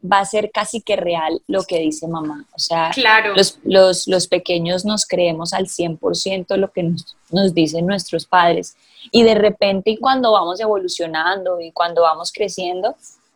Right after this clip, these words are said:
Speaker 1: vamos, vamos diciendo como que, "No, pero esto, esto no está siendo tan real", ¿sí? Lo, lo
Speaker 2: Ujú.
Speaker 1: confrontamos, confrontamos la información y a veces podemos decir, "No, no, esto que me dijo mi mamá ya, ya no me lo creo, ya no me lo trago de lleno".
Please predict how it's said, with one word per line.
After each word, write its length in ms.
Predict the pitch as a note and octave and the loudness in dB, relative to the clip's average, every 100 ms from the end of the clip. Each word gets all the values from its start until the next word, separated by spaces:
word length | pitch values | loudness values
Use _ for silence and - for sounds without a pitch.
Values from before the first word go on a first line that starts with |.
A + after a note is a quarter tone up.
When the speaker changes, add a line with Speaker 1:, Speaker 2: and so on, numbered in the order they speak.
| _ _ _ | _ _ _
Speaker 1:
vamos, 440 | G3 F3 F3 F3+ | 2 4 4 2
vamos 280 | - E3 D#3+ | 2 0 0
diciendo 400 | F#3+ F#3 F3 - | -4 -4 -4 -6
como 240 | - A3+ G3+ | -10 -8 -6
que, 180 | - - | -8 -4
"No, 220 | F3 D3+ - | -2 -2 -2
pero 240 | D3 D3 | 0 2
esto, 500 | A#2+ - - G3+ - | 0 0 0 2 2
esto 240 | F#3 - G#3 | -2 -4 -2
no 100 | A3+ | -2
está 220 | A3 A#3+ | 0 -2
siendo 260 | A#3 A3+ A#3+ | 0 0 0
tan 240 | F#3+ E3+ | 0 -2
real", 460 | D#3 D#3+ D3+ D3 D3+ | 0 2 4 2 -2
¿sí? 220 | - A3 | 2 4
Lo, 220 | A3+ F#3+ F3 | 6 6 6
lo 160 | F3 | 6
Speaker 2:
Ujú. 80 | A3 | 4
Speaker 1:
confrontamos, 960 | F3+ E3+ D#3+ D#3 E3 G3 F3 E3+ D#3+ | 2 0 -4 -6 -2 0 2 0 -4
confrontamos 600 | - G3 F#3 F#3 F#3+ F#3+ A3+ | -2 -2 -2 -2 -2 -2 -2
la 60 | |
información 760 | C4 B3 G#3 F#3+ E3 F#3+ B3+ G4+ - - - - - | -4 -2 -4 -4 -4 0 0 0 -6 -20 -20 -20 0
y 80 | F#3+ | 2
a 80 | |
veces 240 | F3+ E3+ F3+ | 4 2 -4
podemos 380 | - G#3+ F#3+ F#3+ | -4 -4 -4 -8
decir, 360 | G3+ - - | -8 -8 -8
"No, 280 | - - - _ | -10 -14 -18 _
no, 140 | - - | -8 -6
esto 220 | - G3+ | -4 -2
que 120 | A#3 | 0
me 140 | A#3 A#3 | 4 6
dijo 180 | G3 G3 | 6 4
mi 120 | A3+ | 2
mamá 360 | G#3+ F#3+ F3+ F3 | 0 2 2 2
ya, 160 | F3+ E3 | 0 2
ya 160 | F3 F#3 | 2 2
no 100 | F#3+ | 2
me 120 | B3 | -2
lo 160 | A3+ - | -2 -2
creo, 360 | G3+ F3+ C#3+ - | 2 2 2 -6
ya 200 | F3 F3 | -6 -4
no 80 | F#3 | -4
me 120 | A3+ | -4
lo 120 | A#3+ | -4
trago 340 | G#3+ F3+ F3+ | -4 -4 -4
de 160 | G#3 F3+ | -6 -6
lleno". 300 | E3+ F#3 D3+ | 0 0 0